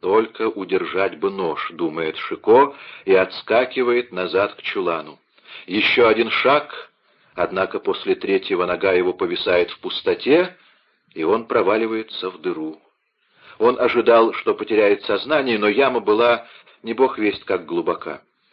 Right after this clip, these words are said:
Шико сейчас же вскочил, правда, он оказался на куче мусора, зато нож держал крепко.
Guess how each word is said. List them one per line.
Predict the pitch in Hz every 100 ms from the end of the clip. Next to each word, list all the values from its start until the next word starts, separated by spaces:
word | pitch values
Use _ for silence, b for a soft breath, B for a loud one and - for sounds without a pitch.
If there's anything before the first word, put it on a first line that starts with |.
| b -
Шико | - 104 113 104
сейчас | - - 101 87
же |
вскочил, | 90 - 90 - 143 123 - B B
правда, | - 101 90 92
он | 95 92 90 _
оказался | - 90 92 85 -
на | 87
куче | 90 - 92
мусора, | 143 - 101 85 - B B
зато | 95 92 107
нож | 98 113 104
держал | 92 90 101 92
крепко. | - 98 82 - -